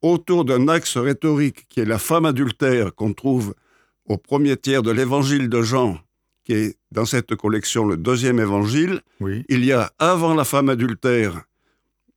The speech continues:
Speaker 1: et après la femme adultère, deux masses équivalentes de paroles de Jésus,
Speaker 2: Ah oui.
Speaker 1: de
Speaker 2: Oui, oui,
Speaker 1: collection
Speaker 2: oui.
Speaker 1: de paroles de Jésus.
Speaker 2: Oui.
Speaker 1: Et autour de cette femme adultère,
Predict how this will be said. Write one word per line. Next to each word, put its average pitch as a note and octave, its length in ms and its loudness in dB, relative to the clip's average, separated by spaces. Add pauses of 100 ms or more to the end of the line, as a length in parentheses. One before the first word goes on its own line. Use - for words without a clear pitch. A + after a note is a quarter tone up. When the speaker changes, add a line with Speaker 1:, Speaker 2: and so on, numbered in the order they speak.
(200)
Speaker 1:
et G#2 180 -2
après D#3+ 340 0
la D3 80 2
femme A#2+ 220 0
adultère, C3 640 -2 (100)
deux C3+ 320 0
masses D#3 400 0
équivalentes D3 640 0
de A#2+ 140 -2 (160)
paroles D#3+ 420 2
de A#2+ 120 0
Jésus, G2 380 -2 (280)
Speaker 2:
Ah A2+ 200 -6
oui. F#2+ 240 -6
Speaker 1:
de G#2 120 -2
Speaker 2:
Oui, A2 60 0
oui, G#2+ 60 0
Speaker 1:
collection D3+ 420 0
Speaker 2:
oui. D3+ 60 2
Speaker 1:
de - 40 -10
paroles A2 240 0
de G#2 80 0
Jésus. G2 400 -4 (260)
Speaker 2:
Oui. F2+ 120 -6 (280)
Speaker 1:
Et A#2 240 0
autour F3 380 0
de D3 80 0
cette A#2+ 400 -4
femme C3 260 0
adultère, D3 680 0